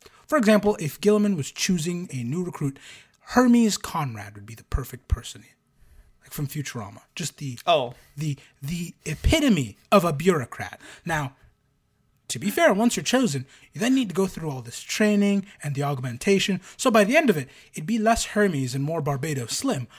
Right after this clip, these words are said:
Speaker 1: But regardless, regardless, that would happen. And in that process of getting all these extra bits shoved in and your genome altered, these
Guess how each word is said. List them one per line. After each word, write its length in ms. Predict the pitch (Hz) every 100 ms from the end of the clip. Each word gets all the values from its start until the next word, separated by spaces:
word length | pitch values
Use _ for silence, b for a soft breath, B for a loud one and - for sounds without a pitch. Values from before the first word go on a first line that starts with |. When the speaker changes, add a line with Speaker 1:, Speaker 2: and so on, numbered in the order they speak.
| B -
Speaker 1:
But 160 | 196
regardless, 1160 | 202 156 143 170 262 175 - 147 - - - - _ _ _ _ _ B B _
regardless, 1000 | 175 151 139 240 240 135 107 127 - - B B B _ 156
that 320 | 185 185 156
would 180 | 151 139
happen. 440 | - 196 - 233 147
And 80 | 247
in 100 | 254
that 180 | 180 -
process 480 | 233 208 165 147
of 140 | 143 131
getting 240 | 160 147
all 160 | 139 139
these 220 | 135 127
extra 300 | 123 - 123
bits 240 | 117 190 -
shoved 340 | 180 143 120
in 160 | 117 123 b b -
and 140 | 139
your 80 | 131
genome 400 | 123 185 180 135
altered, 440 | 147 220 - 127 - b b b b b _
these 540 | 190 202 196 175 -